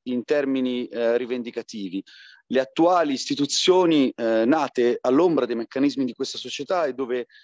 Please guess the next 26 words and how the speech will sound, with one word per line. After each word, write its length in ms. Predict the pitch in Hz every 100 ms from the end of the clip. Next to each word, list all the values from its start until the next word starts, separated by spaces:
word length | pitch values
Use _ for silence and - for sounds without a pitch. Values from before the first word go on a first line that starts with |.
| _ _ -
il 140 | 127
personale 640 | 156 - - 160 175 156 147
politico 520 | 143 196 214 147 139
che 120 | 131
attualmente 480 | - 135 160 160 151
occupa 320 | 156 156 127
queste 240 | 123 -
istituzioni 600 | 135 - 135 139 - 190
è 40 | 131
stato 480 | - 127 135 131 - _ _
selezionato 800 | - 151 139 - 170 175 - 135
non 200 | 175 190
in 100 | 156
un 140 | 143
giorno, 420 | 127 190 151 117 120
ma 120 | 120
in 100 | 123
decenni, 540 | 131 - 226 147 117
evidentemente, 640 | 113 110 117 - 143 139 110
di 80 |
questa, 480 | - 120 - 117 113 - _ _ -
eh, 200 | 117 -
politica, 680 | 147 190 185 165 139 117 - _ _ _
eh, 260 | 135 139
è 60 | 151
assolutamente 920 | 156 - 165 160 190 202 170 151